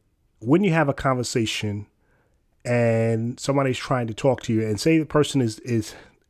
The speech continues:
they, they started the conversation without blaming. They're bringing up a,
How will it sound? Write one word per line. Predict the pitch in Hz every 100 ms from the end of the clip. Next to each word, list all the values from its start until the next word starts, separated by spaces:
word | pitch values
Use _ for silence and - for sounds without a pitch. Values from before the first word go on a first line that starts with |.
| _
they, | 117 120
they | 110 117
started | - 147 139
the |
conversation | - 139 120 123 -
without | 104 95 131 104
blaming. | 107 92 85 82 _ _ _ _ _ _
They're | -
bringing | 101 127 123 120
up | 120 110 -
a, | 123 110 107 98